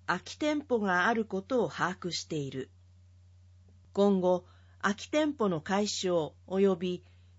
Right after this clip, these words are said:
地域経済の活性化を図るため、当該物件の所有者や商店会、関係機関等と連携しながら、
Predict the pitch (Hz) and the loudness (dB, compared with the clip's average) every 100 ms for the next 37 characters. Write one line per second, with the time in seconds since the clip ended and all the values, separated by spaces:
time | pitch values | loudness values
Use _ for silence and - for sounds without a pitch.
0 | - - 262 269 285 262 277 262 226 190 | -6 2 2 2 -2 2 6 6 6 2
1 | 175 170 202 196 - 269 277 269 254 233 | 0 -2 -2 -4 -2 0 2 6 6 6
2 | 226 254 247 196 156 151 143 - - - | -2 0 0 0 -2 -2 -4 -6 -20 -20
3 | - - - - - 269 294 285 277 254 | -20 -20 -20 -10 4 6 6 4 4 0
4 | 285 - 208 202 180 156 - - 196 240 | -4 -2 0 2 2 0 -2 2 4 4
5 | 240 - 165 151 131 - - - - - | 0 0 0 2 0 -4 -16 -20 -6 6
6 | 254 262 254 247 202 180 151 139 - - | 8 8 4 2 0 0 0 -2 -8 -20
7 | - - - - 254 285 285 277 269 - | -20 -20 -14 6 8 8 4 2 2 0
8 | - 254 214 - 220 202 - 143 - 190 | 2 4 4 2 2 2 2 -2 0 0
9 | 233 226 214 208 202 190 185 175 165 | 0 2 0 0 -2 0 0 0 0